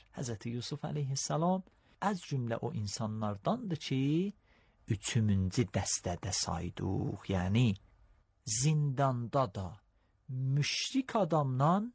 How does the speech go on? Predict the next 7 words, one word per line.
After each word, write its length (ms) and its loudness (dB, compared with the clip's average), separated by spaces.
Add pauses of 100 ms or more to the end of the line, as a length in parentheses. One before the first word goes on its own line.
müvəhhid 840 -2
insan 500 -2 (500)
düzəldir. 1000 -4 (460)
Öz 440 2 (140)
işi 280 2 (120)
ilə, 300 2 (580)
məntiqi 720 0